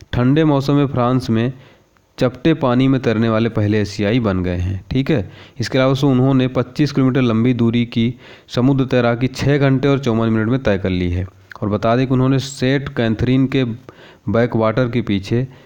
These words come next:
जर्सी के लाकोब बिंदु से शुरू किया और फ्रांस के नॉर्मंडी तट पर सेंट जर्मिन प्लाज के किनारे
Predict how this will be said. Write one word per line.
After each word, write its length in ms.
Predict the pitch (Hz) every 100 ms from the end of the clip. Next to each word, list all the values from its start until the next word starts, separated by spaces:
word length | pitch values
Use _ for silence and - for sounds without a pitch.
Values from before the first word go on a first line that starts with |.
| _ 104
जर्सी 460 | 120 123 - 156
के 180 | 151 151
लाकोब 580 | 131 117 117 - 143 147
बिंदु 340 | 127 120 120
से 120 | 123 113
शुरू 220 | 113 117
किया 240 | 120 147
और 100 | 143
फ्रांस 400 | 139 120 123 120
के 160 | - 127
नॉर्मंडी 580 | 120 107 107 113 127 143
तट 200 | 113 101
पर 360 | 117 120 135 - - -
सेंट 420 | - - 160 156
जर्मिन 540 | 135 110 120 131 151 127
प्लाज 320 | 120 110 -
के 80 | 104
किनारे 540 | 113 101 104 139 135